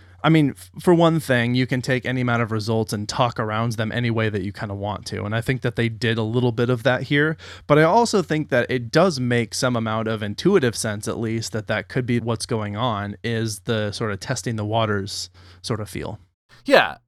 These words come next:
Speaker 2: but kinda like you mentioned before, you can talk around your results. There are a lot of things to pick apart that make this study less definitive, and I think one of those things is we can rationalize and we can say this makes sense, but the science behind it doesn't give us enough of that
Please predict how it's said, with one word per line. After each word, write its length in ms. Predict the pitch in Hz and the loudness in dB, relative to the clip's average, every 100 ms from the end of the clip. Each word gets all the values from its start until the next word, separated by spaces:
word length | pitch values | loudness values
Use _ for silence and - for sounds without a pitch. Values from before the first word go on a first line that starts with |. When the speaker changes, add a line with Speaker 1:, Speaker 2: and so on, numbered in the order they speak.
| _ | _
Speaker 2:
but 240 | 202 - | 2 2
kinda 200 | - 247 | 0 0
like 160 | 247 196 | 2 0
you 80 | 190 | -4
mentioned 240 | 160 151 | -6 -6
before, 280 | 143 - 139 | -6 0 0
you 80 | 127 | 0
can 100 | 131 | 4
talk 260 | 143 139 | 4 4
around 200 | 135 131 | 2 0
your 80 | 123 | 0
results. 500 | 113 104 123 117 - | -4 2 2 2 -2
There 160 | - 175 | 0 4
are 60 | |
a 40 | 180 | 4
lot 240 | 165 139 | 6 4
of 60 | 156 | 4
things 220 | 165 151 | 0 -4
to 60 | 135 | -4
pick 180 | 143 127 | -4 -4
apart 400 | - 120 139 - | 2 2 2 -2
that 80 | |
make 240 | 113 110 - | -8 -8 -8
this 140 | 120 | -10
study 260 | - 120 120 | -2 0 0
less 180 | 110 113 | -2 -2
definitive, 520 | 113 110 123 160 143 | -6 -6 -2 -2 -2
and 80 | 117 | -4
I 40 | |
think 240 | 127 127 | -6 -8
one 160 | 113 131 | 0 0
of 60 | 131 | 2
those 160 | 127 | -2
things 260 | - 127 113 | -2 -4 0
is 240 | 110 104 - - - - | 0 -2 -8 -20 -18 -6
we 200 | 127 208 | -2 0
can 220 | 233 156 | 0 2
rationalize 720 | 123 113 - 151 143 139 143 | 4 4 2 0 2 2 0
and 100 | 120 | -4
we 120 | 123 | -6
can 320 | 123 117 110 101 - | -6 -4 -4 -8 -8
say 380 | - - 139 147 | -4 0 2 0
this 320 | 110 135 131 | 0 -2 -2
makes 260 | 120 123 - | -4 -4 -6
sense, 380 | - 117 120 - | -4 -4 -4 -10
but 320 | - 117 - | -2 -2 -2
the 80 | 113 | -6
science 400 | - 170 185 165 | 2 2 2 0
behind 440 | 135 131 131 127 | 0 2 0 -2
it 200 | 123 - | -4 0
doesn't 340 | 127 123 120 - _ | 2 2 0 -12 _
give 200 | - 143 | 0 2
us 160 | 127 - | 2 2
enough 440 | 113 117 117 123 127 | -2 -2 4 2 4
of 180 | 117 98 | -2 2
that 380 | 113 110 101 | 4 4 2